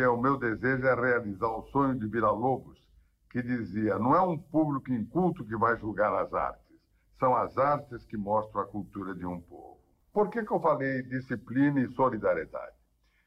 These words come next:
Disciplina: cada criança que tá conosco tem um diário de bordo. O diário de bordo, a criança chega, ou o jovem, chega e fala, "Eu posso estudar uma hora por dia no máximo."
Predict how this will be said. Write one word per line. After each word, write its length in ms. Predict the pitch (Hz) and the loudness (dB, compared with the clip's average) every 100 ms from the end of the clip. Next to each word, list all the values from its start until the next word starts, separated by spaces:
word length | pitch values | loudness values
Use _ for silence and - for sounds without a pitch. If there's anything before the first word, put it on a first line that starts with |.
| _ | _
Disciplina: 840 | 175 240 233 180 175 185 156 - - _ _ _ - | -2 0 2 -2 0 2 2 0 -10 _ _ _ -4
cada 280 | 294 320 233 | 0 2 0
criança 480 | 185 165 147 127 117 | 2 2 2 0 -6
que 120 | 113 | -6
tá 200 | 107 117 | 0 0
conosco 560 | - 101 120 135 107 - _ _ - - _ | 0 -4 0 0 -2 -12 _ _ -20 -20 _
tem 220 | 226 214 | 2 4
um 220 | 214 208 175 | 4 4 4
diário 400 | 175 180 185 165 | 4 6 4 2
de 160 | 170 | 2
bordo. 480 | 135 156 196 - - _ _ _ _ | 2 4 4 2 -8 _ _ _ _
O 140 | 165 196 | -4 0
diário 340 | 190 226 196 | 4 4 4
de 140 | 147 143 | 2 2
bordo, 540 | 160 160 131 - - _ _ _ - | 4 4 2 -2 -16 _ _ _ -2
a 120 | 196 | -2
criança 500 | 208 233 233 214 202 | 2 4 4 4 -2
chega, 440 | 190 233 202 127 120 | 0 2 4 4 4
ou 300 | 160 175 147 | 6 6 4
o 80 | |
jovem, 520 | 110 143 160 107 87 - _ _ _ | 4 4 4 2 -4 -14 _ _ _
chega 340 | - 220 208 | 0 2 2
e 40 | 180 | 2
fala, 260 | 185 180 | 2 4
"Eu 80 | 208 | 2
posso 380 | 202 226 220 220 | 2 2 2 -2
estudar 440 | 190 214 180 180 185 | -6 -2 2 4 4
uma 320 | 269 294 220 | 4 4 4
hora 340 | 190 190 143 | 6 4 2
por 240 | 120 127 120 | -2 -8 -4
dia 220 | 139 143 | 0 2
no 100 | 131 | 2
máximo." 480 | 120 92 85 - | 2 0 -2 -16